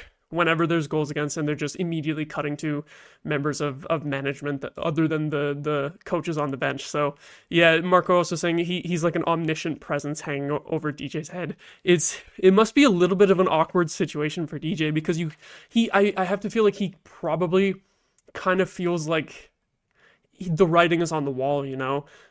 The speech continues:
Not necessarily, I was gonna say maybe he feels like he deserves to be fired. I'm sure that's not the case. That would be kinda weird, uh, to insinuate, but I'm sure <laughs> he, he kinda feels like maybe, you know, or, like,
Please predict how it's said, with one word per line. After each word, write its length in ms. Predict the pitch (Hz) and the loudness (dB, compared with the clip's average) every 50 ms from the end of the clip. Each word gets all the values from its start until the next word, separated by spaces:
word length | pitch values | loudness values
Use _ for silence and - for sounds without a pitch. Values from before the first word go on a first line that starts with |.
| - | -4
Not 200 | - 180 190 185 | 2 4 6 6
necessarily, 500 | 196 196 160 165 202 196 196 190 190 190 | 6 4 2 4 6 6 6 6 6 6
I 100 | 190 190 | 6 6
was 120 | 190 196 190 | 4 4 2
gonna 180 | - 214 208 | 2 2 2
say 180 | 190 - 208 196 | 2 4 4 4
maybe 240 | 190 190 185 190 190 | 4 4 2 2 2
he 120 | 180 185 | -2 -2
feels 220 | - 190 180 165 170 | -2 -2 -2 -2 -2
like 100 | 156 - | -4 -4
he 100 | 180 156 | -6 -8
deserves 440 | 147 156 139 151 143 139 143 - | -6 -6 -6 -4 -4 -4 -6 -6
to 100 | - - | -8 -10
be 120 | 156 156 156 | -8 -8 -6
fired. 280 | - 170 160 165 165 | -2 0 0 0 2
I'm 100 | 170 165 | 0 -2
sure 140 | 156 - 190 | -2 -2 -2
that's 180 | 160 156 151 - | -2 -2 -4 -8
not 140 | 120 117 - | -10 -10 -12
the 60 | - | -14
case. 260 | - - 135 139 - | -12 -10 -10 -8 -4
That 120 | 156 139 | -4 -2
would 100 | 151 151 | -2 -2
be 120 | 147 160 151 | -4 -4 -4
kinda 240 | 156 - 156 143 143 | -4 -6 -6 -4 -4
weird, 360 | 135 147 147 151 151 151 151 - - - - - - - | -4 -2 -2 -2 -2 -4 -8 -16 -20 -20 -20 -20 -12 -4
uh, 300 | - 156 143 135 135 139 - - _ _ _ _ _ _ _ - | 0 2 4 4 2 2 -2 -8 _ _ _ _ _ _ _ -2
to 140 | - 202 | 0 0
insinuate, 800 | 202 202 185 175 - - - 208 208 202 196 175 180 180 175 160 | 2 2 0 0 0 2 4 4 6 6 6 4 4 4 2 2
but 180 | 147 190 196 196 | 0 0 0 2
I'm 220 | 180 180 180 180 | 0 0 0 -2
sure 400 | 170 - - - - 208 202 196 190 190 - | -4 -6 -4 2 6 8 8 8 8 4 -2
<laughs> 100 | - - | -6 -2
he, 200 | - 220 180 165 | 0 0 0 0
he 300 | 160 - - 226 208 170 | -2 -2 0 0 0 0
kinda 240 | - - 185 180 185 | 0 0 0 0 0
feels 380 | 170 - - 170 170 165 147 - | -2 -4 -4 -2 -2 -2 -2 -4
like 300 | 143 139 127 - - _ _ - - - _ _ _ _ _ _ _ _ - | -4 -6 -6 -8 -12 _ _ -20 -20 -20 _ _ _ _ _ _ _ _ -8
maybe, 540 | 165 170 165 170 170 165 156 151 139 147 139 | -4 -2 2 2 4 4 4 2 2 0 -2
you 260 | 135 135 127 139 143 | -4 -4 -4 -4 -2
know, 260 | 143 151 156 160 160 | 0 0 2 0 0
or, 160 | - - 160 | -2 -2 -2
like, 280 | 156 156 147 147 - | 0 0 0 -2 -4